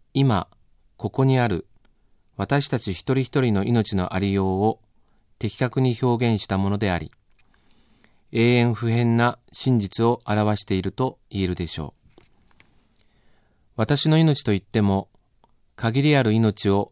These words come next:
成り立たせている計り知れない背景なしに、私たちの命は存在し得ないのでは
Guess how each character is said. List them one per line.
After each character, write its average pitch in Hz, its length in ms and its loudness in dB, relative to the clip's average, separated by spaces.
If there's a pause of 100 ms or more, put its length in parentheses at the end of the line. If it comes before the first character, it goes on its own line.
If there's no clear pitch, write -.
(100)
成 104 140 0
り 113 80 2
立 123 140 -2
た 127 120 -6
せ 98 180 -8
て 95 120 0
い 92 60 0
る 101 240 -2
計 - 200 -2
り 139 100 2
知 - 140 -4
れ 143 80 4
な 110 160 2
い 87 80 -8 (120)
背 104 140 -2
景 104 240 -2
な 104 140 0
し - 160 -4
に、 80 160 -6 (880)
私 120 300 0
た 120 100 -2
ち 101 100 -6
の 101 80 0
命 101 300 -2
は 95 240 -2 (320)
存 117 260 0
在 110 220 2
し - 180 -2
得 113 80 2
な 104 80 2
い 98 60 2
の 92 100 0
で 110 100 -2
は 127 200 -2